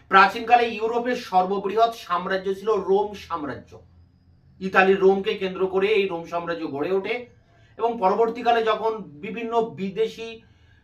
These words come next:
আহ, বর্বর জাতির আক্রমণে এই রোম সাম্রাজ্যের পতন হয়, তারপরে এই রোম সাম্রাজ্যের ধ্বংসস্তূপের উপরে গড়ে তোলেন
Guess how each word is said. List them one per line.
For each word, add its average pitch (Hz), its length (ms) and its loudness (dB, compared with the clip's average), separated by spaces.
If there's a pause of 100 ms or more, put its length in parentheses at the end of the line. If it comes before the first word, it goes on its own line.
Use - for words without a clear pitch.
আহ, 160 640 0
বর্বর 208 460 6
জাতির 196 320 2
আক্রমণে 196 520 0
এই 170 260 -6
রোম 180 220 -6
সাম্রাজ্যের 190 560 -6
পতন 160 280 -8
হয়, 151 420 0 (1400)
তারপরে 208 560 6 (400)
এই 180 140 -2
রোম 226 280 0
সাম্রাজ্যের 233 580 -4
ধ্বংসস্তূপের 202 880 -8
উপরে 190 280 -2
গড়ে 160 260 -6
তোলেন 214 420 -4